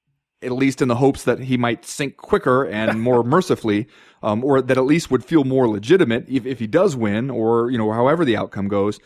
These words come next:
Speaker 1: than to have him in these kind of, like, increasingly transparent charades?
Speaker 2: Yeah, I think that's an interesting question, because if you proceed from the given reality that Fedor is going to fight someone somewhere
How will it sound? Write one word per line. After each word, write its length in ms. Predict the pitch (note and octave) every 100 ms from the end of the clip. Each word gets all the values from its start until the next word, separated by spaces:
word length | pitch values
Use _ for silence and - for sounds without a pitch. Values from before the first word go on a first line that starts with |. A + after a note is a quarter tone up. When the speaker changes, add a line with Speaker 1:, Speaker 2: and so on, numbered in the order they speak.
| _ -
Speaker 1:
than 260 | C#3 D#3+
to 60 | D3
have 260 | C#3 C3+ C3+
him 180 | C3
in 100 | B2
these 180 | A#2+ A#2
kind 220 | - B2
of, 100 | A2
like, 320 | A2 G#2 G2+ - _ _ _ _ _ _ _ _ _
increasingly 880 | D3 C3 A#2 - F#3 E3+ E3 D3 C3+
transparent 720 | - C3+ A#2+ - C#3+ A#2 A#2
charades? 720 | - G#2 G2+ G2+ G2 - - _ _ _ _ _ _ _
Speaker 2:
Yeah, 260 | F#3 A3 G#3
I 120 | F#3 G3
think 140 | C#4+
that's 180 | B3+ E3+
an 100 | G3+
interesting 340 | G3 F3 F3
question, 320 | F#3 A#3+ F3
because 240 | C#3+ C#3 C3+
if 160 | D3
you 160 | E3 D#3+
proceed 960 | - F3 D3+ - - A#3 A3+ G#3 D#3 C#3
from 720 | - F3+ F3+ F3 E3 D3+ C3+ _ _ _ _ _ _
the 120 | D3+ C#3+
given 440 | C#3 E3+ F3+ D#3
reality 540 | D3+ D3 D3+ C#3+ B2+
that 160 | B2 A2+
Fedor 400 | - C#3 C#3 C#3
is 100 | C3
going 160 | C#3+ C3+
to 140 | A#2
fight 320 | - C3+ C#3
someone 560 | - D3+ E3 E3 E3+ E3
somewhere 640 | - D#3 F3 F3+ G3 G3